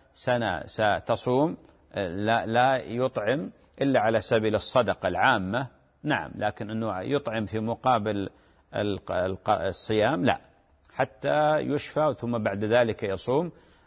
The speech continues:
آه، آه، ويقضي على راحته،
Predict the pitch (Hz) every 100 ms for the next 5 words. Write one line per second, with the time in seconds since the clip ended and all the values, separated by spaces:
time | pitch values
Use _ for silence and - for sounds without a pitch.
0 | - - 104 98 98 98 95 104 104 113
1 | 139 - 113 147 180 - - _ - 110
2 | 151 147 127 107 113 - 92 90 90